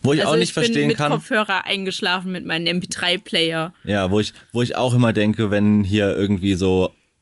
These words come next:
Speaker 1: sechzehnjährige, Halbstarke bei uns irgendwie in der, im, im Kaff rumlaufen und haben im Rucksack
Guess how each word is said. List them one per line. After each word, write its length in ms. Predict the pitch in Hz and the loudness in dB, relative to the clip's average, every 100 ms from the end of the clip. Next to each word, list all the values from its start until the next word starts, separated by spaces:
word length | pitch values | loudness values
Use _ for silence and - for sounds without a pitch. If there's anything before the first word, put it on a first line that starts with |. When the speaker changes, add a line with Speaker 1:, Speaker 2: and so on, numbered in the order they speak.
| _ | _
Speaker 1:
sechzehnjährige, 1300 | 98 90 123 123 127 107 110 107 107 104 104 104 104 - | -8 -4 -4 0 2 4 4 2 0 2 2 4 2 -2
Halbstarke 960 | - 110 127 - 107 104 101 117 110 107 | -4 -2 -2 -2 -2 -2 0 0 2 0
bei 120 | 101 | -2
uns 280 | - 117 110 | 0 2 2
irgendwie 400 | 98 107 95 101 | 0 0 0 0
in 180 | 87 101 | 0 0
der, 140 | 98 - 101 | 0 -4 -2
im, 260 | 101 98 | 0 0
im 160 | - 92 | -2 -2
Kaff 260 | 127 131 101 | -2 -2 0
rumlaufen 600 | 98 90 92 110 117 - - - _ _ | 2 2 2 2 0 -2 -20 -20 _ _
und 160 | - 95 | -4 -2
haben 160 | 107 110 | 0 0
im 440 | 110 101 98 95 - _ _ _ 104 | 2 4 4 2 -4 _ _ _ -2
Rucksack 680 | 147 156 - 143 165 - | -2 -2 -2 -2 -2 -8